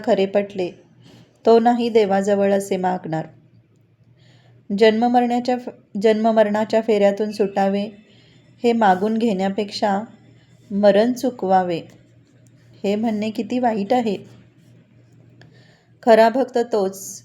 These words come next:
की, ज्याला संताजवळ किंवा देवाजवळ काय मागावे, हे बरोबर समजते. मरणाला जे कारण झाले, ते चुकवावे. मरण येणार, हे नक्की ठरलेलेच आहे, मग ते चांगले यावे, असे नाही का वाटू?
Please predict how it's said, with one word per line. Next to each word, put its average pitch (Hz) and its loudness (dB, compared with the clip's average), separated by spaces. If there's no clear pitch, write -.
की, 214 -4
ज्याला 208 2
संताजवळ 202 0
किंवा 208 -2
देवाजवळ 208 0
काय 196 0
मागावे, 196 -2
हे 208 -4
बरोबर 190 0
समजते. 190 -10
मरणाला 214 4
जे 240 2
कारण 208 0
झाले, 208 0
ते 208 0
चुकवावे. 185 -6
मरण 214 4
येणार, 208 0
हे 214 -4
नक्की 202 -4
ठरलेलेच 190 -2
आहे, 185 -6
मग 196 -2
ते 208 2
चांगले 190 2
यावे, 208 4
असे 208 0
नाही 196 -2
का 190 -2
वाटू? 196 -8